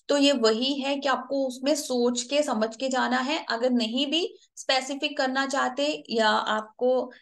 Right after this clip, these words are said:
स्पेसिफिक समझ में नहीं आ रहा, बहुत सारे ऐसे इश्यूज हैं, तो first two to three days, दो या तीन दिन आप लगातार all, cut my all negative and unwanted quotes, ऐसे करके भी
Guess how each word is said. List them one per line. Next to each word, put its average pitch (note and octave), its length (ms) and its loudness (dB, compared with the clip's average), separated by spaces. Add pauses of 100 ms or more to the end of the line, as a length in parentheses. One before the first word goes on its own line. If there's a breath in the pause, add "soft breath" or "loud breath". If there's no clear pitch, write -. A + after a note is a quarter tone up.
(140 loud breath)
स्पेसिफिक D4 640 -2
समझ C4 380 0
में D4 140 2
नहीं C#4+ 280 2
आ C#4 120 2
रहा, C#4+ 100 2
बहुत A3+ 380 -2
सारे C4+ 220 -4
ऐसे C4 280 -4
इश्यूज B3+ 280 -4
हैं, F#4 120 2 (360 loud breath)
तो G#4+ 360 4
first D#4 280 6 (280)
two F4 320 4
to F4+ 100 2 (100)
three C4+ 280 2
days, B3+ 340 4
दो A#3+ 340 2
या C#4+ 160 2
तीन B3 300 0
दिन B3 200 0
आप C4+ 200 -4
लगातार B3 840 -2 (420)
all, D#4 340 4 (120)
cut D#4+ 160 4
my E4 200 2
all D4 260 2
negative B3 520 -2
and D4 220 0 (180)
unwanted A#3+ 680 -4 (180)
quotes, G#3 380 0
ऐसे G#3+ 280 -2
करके A3 400 -4
भी A3+ 360 -2